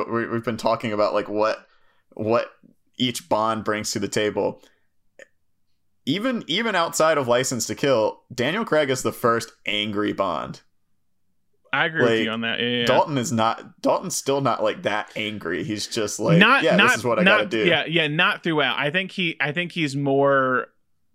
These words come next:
Speaker 2: he tests authority a little bit more in License to Kill and Living Daylights compared to the other ones. Uh, and, and that's kinda brings up the whole, like, going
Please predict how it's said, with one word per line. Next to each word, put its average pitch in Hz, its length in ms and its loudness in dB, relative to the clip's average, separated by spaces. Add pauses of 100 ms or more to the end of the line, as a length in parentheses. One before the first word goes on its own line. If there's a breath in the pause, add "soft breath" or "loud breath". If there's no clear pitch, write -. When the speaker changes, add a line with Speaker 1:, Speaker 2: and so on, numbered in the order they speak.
(140)
Speaker 2:
he 139 140 -6
tests 160 500 -4
authority 135 420 0
a 143 60 2
little 147 160 4
bit - 60 -2
more 151 160 2
in 147 60 0
License 147 320 0
to 151 100 -8
Kill 156 460 4
and 139 120 -2
Living 147 180 2
Daylights 147 300 0
compared 143 260 -2
to 135 40 -4
the 139 100 0
other 156 140 -2
ones. 165 400 -10 (580 soft breath)
Uh, 135 260 2 (100)
and, 139 260 -4
and 139 340 -4
that's 160 260 0
kinda 160 400 0 (100)
brings 151 280 0
up 127 100 -4
the 135 80 -2
whole, 139 260 2
like, 123 300 0
going 135 320 0